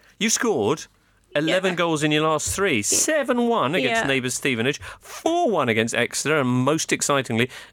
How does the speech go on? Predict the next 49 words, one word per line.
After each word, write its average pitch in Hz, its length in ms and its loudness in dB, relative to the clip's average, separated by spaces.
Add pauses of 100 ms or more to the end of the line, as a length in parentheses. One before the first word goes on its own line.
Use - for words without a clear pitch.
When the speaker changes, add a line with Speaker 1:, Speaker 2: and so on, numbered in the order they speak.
Speaker 1:
nil 254 320 2
nil 147 440 2
against - 360 2
Harry 311 220 2
Speaker 2:
<laughs> - 80 -6
Speaker 1:
Kewell's 330 460 2 (320)
Crawley. 196 760 0 (480)
Speaker 2:
I 277 80 2
would 277 140 0
like 254 260 0
to 269 80 -4
say, 277 400 0 (640)
uh, 233 240 2
an 233 100 2 (120)
optimistic 240 640 -2
prediction 208 520 0
of, 190 400 -2
let's 190 260 -8
say, 175 400 -2
let's - 240 -8
win 214 160 0
the 196 80 -2
league 190 280 -4
by 180 340 -4 (460)
Speaker 1:
Don't 202 200 -2
say 180 280 2
it, 113 100 -2
Carrie. 247 160 0
Speaker 2:
nine, 240 460 0
nine 311 340 2
clear 240 240 0
Speaker 1:
Don't, 196 120 0
Speaker 2:
points. 202 180 2
Speaker 1:
why 285 60 2
would 320 120 0
Speaker 2:
There 233 120 2
Speaker 1:
you 185 40 0
Speaker 2:
we 202 60 2
Speaker 1:
say 190 220 0
Speaker 2:
go. 131 60 0
Speaker 1:
that? 95 280 -6 (240)
Why 165 260 0
Speaker 2:
There - 100 2
Speaker 1:
would - 100 0
you - 20 2
Speaker 2:
we 247 60 2
Speaker 1:
say 131 240 0
Speaker 2:
go. - 60 -4
Speaker 1:
that? 87 240 -8